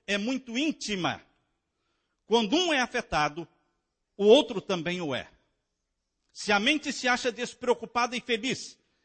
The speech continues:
em virtude da consciência de estar agindo corretamente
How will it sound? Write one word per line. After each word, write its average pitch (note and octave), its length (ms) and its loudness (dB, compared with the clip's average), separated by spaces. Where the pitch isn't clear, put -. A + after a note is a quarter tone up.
em G#3+ 120 2
virtude G#3+ 480 -4
da G#3 100 0
consciência A3+ 580 -4
de F3+ 120 -10
estar - 460 -2
agindo G3 440 0
corretamente D#3+ 800 -4